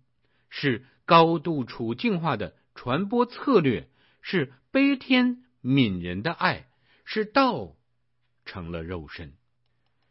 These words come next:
如果让我们总结一下基督教公共传播应该具备的特点的话，应该包括以下几个方面：谦卑包容、调试平衡、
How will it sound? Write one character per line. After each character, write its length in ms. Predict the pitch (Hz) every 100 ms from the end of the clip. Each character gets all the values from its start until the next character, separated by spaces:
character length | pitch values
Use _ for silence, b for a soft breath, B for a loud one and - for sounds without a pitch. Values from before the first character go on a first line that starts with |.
| _ _ _
如 160 | 139 165
果 300 | 131 117 127
让 260 | 170 185
我 120 | 156 151
们 300 | 165 175 165
总 340 | 143 120 104
结 140 | 123
一 180 | 180 262
下 240 | 254 175 131
基 160 | 175
督 140 | 175 175
教 200 | 170 135
公 280 | 143 185
共 200 | 175 139
传 300 | 101 92 107
播 280 | 127 139 139 B -
应 280 | 180 196
该 200 | 190 185
具 300 | 180 - 226
备 160 | 185 180
的 160 | 151 143
特 400 | - - 285 143
点 240 | 104 71
的 80 | 78
话， 280 | - 98 _ _ _ _ _ _ _ _
应 200 | 120 135
该 280 | 131 127 127 B B
包 180 | 139 127
括 340 | 127 120 92 - _
以 200 | 107 98
下 220 | - 175
几 180 | 131 95
个 120 | -
方 220 | - 113
面： 220 | 110 104 - _ _ _ _ _ _ _ -
谦 340 | - 131 123
卑 180 | 131 127
包 200 | 147 151
容、 320 | 143 73 82 _ _ _ _ _ _ _ _ _ _ _ _ -
调 340 | - 120 202
试 220 | 220 196
平 340 | - - 92 156
衡、 300 | 76 -